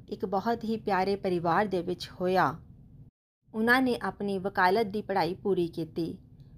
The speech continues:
ਪੰਜ ਸਾਲ ਉਹ ਪੂਨੇ ਵਿੱਚ ਰਹੇ। ਕਿਸੇ ਚੀਜ਼ ਦੀ ਉਹਨਾਂ ਨੂੰ ਕੋਈ ਕਮੀ ਨਹੀਂ ਸੀ। ਬਾਈਕ, ਕਾਰ, ਸਭ ਕੁਝ ਉਹਨਾਂ ਦੇ ਕੋਲ ਸੀ। ਤੇ ਕਈ ਵਾਰ ਤਾਂ ਉਹਨਾਂ ਦੇ ਦੋਸਤ ਉਹਨਾਂ ਨੂੰ ਕਹਿੰਦੇ ਸੀ ਕਿ "You are born with golden spoon।"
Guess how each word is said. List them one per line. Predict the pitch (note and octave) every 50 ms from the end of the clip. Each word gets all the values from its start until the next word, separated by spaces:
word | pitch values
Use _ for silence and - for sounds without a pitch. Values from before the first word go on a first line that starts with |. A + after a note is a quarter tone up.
| - -
ਪੰਜ | B3 B3+ C4+ C#4 D4
ਸਾਲ | C#4 C#4 - G#3+ F#3 E3+ D#3+ F3 F3 - - -
ਉਹ | A#3 A#3+
ਪੂਨੇ | A#3+ - C4+ C4 C4 C4 C#4 C4+
ਵਿੱਚ | A#3+ A#3 G3+ - -
ਰਹੇ। | G3 F3+ F3+ F3+ F3 A3 B3 D#3 F3+ - - - - - - - - - -
ਕਿਸੇ | - C#4 C#4 - C#4+ C4+
ਚੀਜ਼ | C#4 - - A#3+ B3 C4 B3 G#3+
ਦੀ | G3 A3+ G#3+
ਉਹਨਾਂ | - G3 G3 F#3+ G3 F#3+ F#3
ਨੂੰ | F3+ F3 F3 F3 F3+ - -
ਕੋਈ | - A#3 A#3+ C4 B3+
ਕਮੀ | B3+ - G3+ F#3+ F#3 F#3 F#3
ਨਹੀਂ | F3+ F3+ F#3 F#3 F3 F3
ਸੀ। | E3+ - - F3+ E3+ E3+ E3+ F3+ - - - - - - - -
ਬਾਈਕ, | G3+ F3+ G#3+ G#3 G3+ G#3+ A3 A3+ - -
ਕਾਰ, | A3 A3 - G#3 G3 F#3 F#3 F3+ F3+ F#3
ਸਭ | G3 - - - A#3 A#3+ A3 A#3
ਕੁਝ | A3+ A#3+ A3 F#3+ -
ਉਹਨਾਂ | - G3 F#3 F#3+ F#3
ਦੇ | F3 F#3 F3+
ਕੋਲ | - - E3+ F3 F3 F3 E3
ਸੀ। | - - F3 D#3+ D#3+ F3+ G#3 - - - - - - - - -
ਤੇ | C#4+ C#4
ਕਈ | C#4 C#4+ C4 C4 B3+
ਵਾਰ | A3+ A3+ G#3+ A3+ A#3+ A#3+
ਤਾਂ | A#3+ A#3 A3
ਉਹਨਾਂ | - G#3 G3+ G#3 G#3+ G#3+
ਦੇ | G#3+ G#3 G3+
ਦੋਸਤ | F3 - G3 F#3+ G#3 G#3+ - - -
ਉਹਨਾਂ | F#3 G3 F#3 F#3 F#3
ਨੂੰ | F#3 F#3 F#3
ਕਹਿੰਦੇ | - F#3+ F3+ F3+ F3+ F#3 F#3
ਸੀ | F3+ - - F3 F3+ F#3+ G3+
ਕਿ | - - A#3 A#3 A3 A3+
"You | B3 A3+
are | - G3 G3+ G3+ G3+ F#3+
born | F#3+ - F#3+ F#3+ G3+ G#3+ A#3+ A#3+ A#3+
with | A3+ B3 A#3+ A3 B3
golden | G#3+ - A3+ A#3 B3 C4 A#3+ C#4 C#4 C#4
spoon।" | C4+ C4+ - - A3 G#3 F3+ C#3+ F#2+